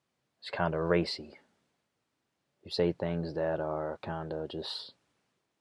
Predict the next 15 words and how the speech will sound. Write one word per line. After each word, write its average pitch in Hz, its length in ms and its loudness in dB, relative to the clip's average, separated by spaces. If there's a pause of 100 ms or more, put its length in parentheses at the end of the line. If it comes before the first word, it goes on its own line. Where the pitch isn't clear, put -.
(800)
I 113 80 12
don't 151 120 12
know, 123 260 12
that, 101 280 12 (1600)
you 92 80 6
know, 98 240 8
you, 98 360 4
with 85 260 4
the 104 80 12
responses 117 560 12
that 104 180 12
you 107 80 8
may 104 240 10
get, 101 340 10
it, 95 240 4